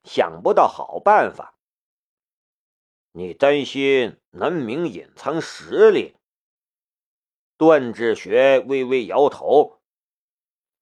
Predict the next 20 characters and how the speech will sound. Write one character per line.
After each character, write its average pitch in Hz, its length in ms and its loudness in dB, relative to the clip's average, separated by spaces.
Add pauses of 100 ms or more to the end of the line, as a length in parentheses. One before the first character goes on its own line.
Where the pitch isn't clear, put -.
(140)
，“他 135 140 2
也 113 120 2
不 143 300 -2
过 135 160 4
是 107 420 0
一 151 140 -2
个 104 140 -6
新 160 260 -6
生， 175 340 2 (440)
再 160 320 2
隐 78 280 -16
藏 139 240 -6
实 120 320 -4
力 110 320 -2 (200)
又 123 180 -2
能 127 180 -6
多 117 320 2
厉 131 200 -2
害？” 76 260 -20 (1600)
是， - 480 0